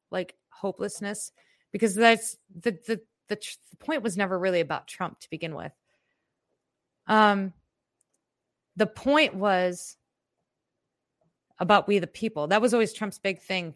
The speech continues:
from the beginning, was, "I'm gonna give the power back to the people." And that's been happening. Roe versus Wade going back to the state.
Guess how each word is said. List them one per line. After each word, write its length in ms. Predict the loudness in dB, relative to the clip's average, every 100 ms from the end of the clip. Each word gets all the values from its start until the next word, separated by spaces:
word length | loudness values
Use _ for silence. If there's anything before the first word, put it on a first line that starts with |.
| -12
from 160 | -12 -10
the 60 |
beginning, 580 | -10 -6 -6 -6 -8 -8
was, 160 | -8 -6
"I'm 100 | -6
gonna 140 | -4
give 140 | -2 -4
the 80 |
power 300 | -2 0 0
back 260 | 0 -6 -8
to 80 | -16
the 60 | _
people." 480 | -12 -12 -10 -12 -14 _ _ _ _ 0
And 120 | 4
that's 160 | 4
been 100 | 4
happening. 500 | 2 4 4 2 -6
Roe 140 | 0 0
versus 260 | 0 -4
Wade 260 | 0 0 2
going 220 | -2 0
back 240 | 0 0 -4
to 80 |
the 60 | -10
state. 440 | -8 -6 -6 -8